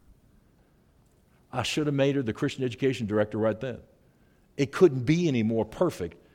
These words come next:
than this lady who had a sixth grade education and her teeth were loose. You know, the, the really sad part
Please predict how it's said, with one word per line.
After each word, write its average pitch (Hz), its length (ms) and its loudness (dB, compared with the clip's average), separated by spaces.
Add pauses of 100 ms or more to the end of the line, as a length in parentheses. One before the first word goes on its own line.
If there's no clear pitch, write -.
(320)
than 120 320 0
this 143 180 4
lady 143 320 4
who 120 220 0
had 117 180 0
a 101 60 -2
sixth - 320 -8
grade 127 240 0
education 117 520 -4
and 113 80 -2
her 113 60 -4
teeth 185 340 -6
were 98 100 -2
loose. 90 440 -6 (2500)
You 185 80 8
know, 185 120 8
the, 147 300 8
the 139 140 2
really 196 400 4
sad 151 560 2
part 147 420 2